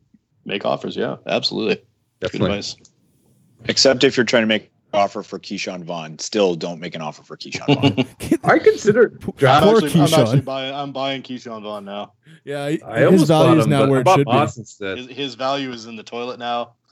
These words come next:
Speaker 1: I'm actually willing to buy him.
Speaker 2: I took Moss over Vaughn. Would you guys all agree with that pick?
Speaker 4: Yes.
Speaker 1: Yes.
Speaker 3: Yes.
Speaker 2: Yeah, good. I
Speaker 4: I
Speaker 2: was
Speaker 4: mean,
Speaker 2: like, "Oh, shit."
Speaker 4: not a,
Speaker 2: Like,
Speaker 4: not
Speaker 2: ugh.
Speaker 4: a month ago.
Speaker 1: No.
Speaker 2: Yeah, well, I'm glad we waited for that.
Speaker 4: Actually,
Speaker 1: Well,
Speaker 4: no,
Speaker 1: I
Speaker 4: I
Speaker 1: just
Speaker 4: would have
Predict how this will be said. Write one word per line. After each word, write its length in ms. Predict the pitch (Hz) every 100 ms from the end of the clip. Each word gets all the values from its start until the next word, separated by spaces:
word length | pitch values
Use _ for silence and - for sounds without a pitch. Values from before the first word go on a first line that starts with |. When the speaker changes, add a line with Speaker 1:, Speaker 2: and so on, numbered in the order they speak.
| _ _ _ -
Speaker 1:
I'm 160 | 101 101
actually 240 | 104 104
willing 200 | 98 104
to 60 | 101
buy 200 | 92 90
him. 100 | 87 _ _ _ _ -
Speaker 2:
I 80 | 147
took 240 | - 247 135
Moss 400 | 135 139 135 -
over 260 | 104 98
Vaughn. 320 | 90 90 90 92
Would 120 | 107
you 60 | 107
guys 220 | 107 101
all 120 | 107
agree 200 | 104 107
with 100 | 110
that 180 | 117 110
pick? 180 | 135 139
Speaker 4:
Yes. 320 | 131 101 - -
Speaker 1:
Yes. 360 | - 76 - -
Speaker 3:
Yes. 420 | - 69 - - _
Speaker 2:
Yeah, 200 | 92 78 -
good. 300 | 101 82 87 -
I 40 |
Speaker 4:
I 20 |
Speaker 2:
was 160 | 107 175
Speaker 4:
mean, 120 | 160
Speaker 2:
like, 220 | 113 -
"Oh, 100 | -
shit." 220 | 131 - 143
Speaker 4:
not 200 | 165 160
a, 20 |
Speaker 2:
Like, 140 | -
Speaker 4:
not 240 | 156 165 123
Speaker 2:
ugh. 160 | 120
Speaker 4:
a 80 | 131
month 240 | 131 156 175
ago. 340 | 110 95 156 - - - - _ _ _ _ _ -
Speaker 1:
No. 160 | - 127
Speaker 2:
Yeah, 360 | 160 175 113 -
well, 100 | 104 101 101
I'm 40 |
glad 180 | 123 113
we 100 | 104
waited 420 | 113 147 110 - _
for 80 | 98
that. 120 | 101
Speaker 4:
Actually, 200 | 208 220
Speaker 1:
Well, 100 | 233
Speaker 4:
no, 40 |
Speaker 1:
I 20 |
Speaker 4:
I 20 | 190
Speaker 1:
just 60 |
Speaker 4:
would 80 |
have 60 | 262